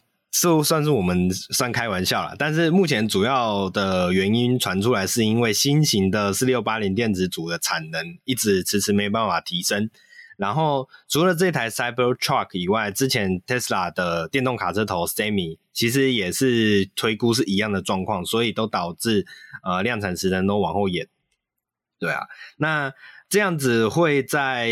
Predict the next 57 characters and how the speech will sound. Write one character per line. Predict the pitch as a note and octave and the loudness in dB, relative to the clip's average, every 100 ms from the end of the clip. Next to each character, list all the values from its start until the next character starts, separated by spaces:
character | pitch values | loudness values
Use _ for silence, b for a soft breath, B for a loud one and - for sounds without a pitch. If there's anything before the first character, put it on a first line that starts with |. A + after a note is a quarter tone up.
| A#2 | 2
日 | D3+ C3+ | 4 4
后 | C3 C#3+ A#2 | 2 0 0
的 | A2 G2 F#2+ | 0 0 0
市 | F#2 D3+ C3 | 0 2 2
场 | G2+ F#2 E2+ E2 | 0 -4 -4 -6
上， | E2 C#3 A2+ G2 F2 _ _ | -4 -2 -2 -4 -6 _ _
呃， | - G#2+ | -4 -2
特 | B2 | 0
斯 | C#3+ | 0
拉 | D3+ | 0
在 | C#3+ C#3 | 0 0
这 | C#3 | 0
一 | |
块 | B2+ B2 | 0 -2
市 | A2 B2 | 0 0
场 | G2+ | 0
上 | F2+ A#2 | 0 0
的 | G2+ | 0
分 | F#2 A2 A2+ | 0 0 0
食 | A2 F#2 | 0 0
会 | F#2+ A#2+ | 0 0
有 | |
什 | G2 | 0
么 | E2+ D#2+ | -4 -6
影 | E2+ G2 | -4 -2
响 | A#2+ F2 | -2 -2
呢？ | F2 | -4
其 | E2+ | -4
实 | F#2+ G2 | -2 2
目 | G2 C3 A2+ | 4 4 2
前 | G2+ F2 E2 F2 | 0 -2 -4 -4
还 | - E2+ F2 | -4 -4 -2
不 | F#3 - | -2 -2
确 | G2 D#3 C3 | 0 0 0
定， | E3+ C#3 - | 0 -2 -2
因 | - D3+ | 0 2
为， | E3 D3+ C#3+ C#3 B B B | 2 2 0 -2 B B B
呃， | A2+ A2+ A2+ | -4 -2 0
除 | G#2 C3 D3+ | 0 2 4
了 | E3+ D3+ B2 | 4 2 0
Cybertruck | C3+ C#3 C#3 C#3 | -2 -2 -2 -2
以 | G#2 | 0
外， | B2 A#2 | -2 0
一 | F3+ | -2
直 | - A2+ | 0 0
都 | G2 C3 C3 B2+ | 0 0 2 0
还 | A2 | -2
有 | A#2 A2 F2+ | 0 0 0
很 | F#2+ E2 | -2 -6
多 | - G2+ G2+ | 0 2 2
电 | G2 B2 | 2 0
动 | A#2+ A2+ | 0 0
车 | G2 G2+ | 0 0
的 | G2 A#2 F2 E2+ | 0 -2 -2 -2
pickup | A2 A2+ F#2 - | -4 -4 -4 -6
产 | - F#2+ | -4 -2
品 | G2 F2 | -2 -4